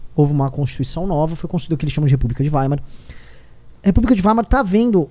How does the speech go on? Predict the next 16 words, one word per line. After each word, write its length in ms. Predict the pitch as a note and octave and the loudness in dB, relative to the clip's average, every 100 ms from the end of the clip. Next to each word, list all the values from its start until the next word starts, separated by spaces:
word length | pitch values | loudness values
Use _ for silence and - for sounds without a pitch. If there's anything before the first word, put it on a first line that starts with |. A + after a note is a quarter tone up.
| - | -4
movimentos 800 | E3 F3+ F#3 F#3 F#3 E3+ - - - - - | 0 2 2 2 0 -2 -6 -12 -16 -18 -10
comunistas 680 | - G#3 F#3 G#3+ B3 B3+ F3+ | 2 6 6 6 4 2 2
e 80 | A3+ | 2
nazistas 720 | G#3 D#3 B2+ D#3+ - D#3+ - - - - - - - - | 2 0 -2 -6 -6 -10 -12 -18 -20 -20 -20 -20 -20 -10
se 180 | - A#3+ | 0 2
matando 400 | B3+ - G#3+ G3 | 2 4 4 4
na 60 | |
rua. 280 | C#3 D3 G#2+ - G3 | 0 0 -2 -6 -4
Morria 260 | A3 G3 | 0 2
em 60 | C4+ | 2
Berlim, 520 | G#3 D3+ G3 G3 C3 - - C#3+ | 2 2 -2 -2 -6 -12 -10 -2
morria 400 | C#3+ G3+ F#3 C#3 | 0 2 0 -2
em 80 | |
Frankfurt, 640 | C3 - G3 F3+ - E3+ - | -6 0 0 0 -2 -6 -4
morria 220 | E3+ G3+ | 0 0
gente 340 | D#3+ G3+ - | 0 -2 -6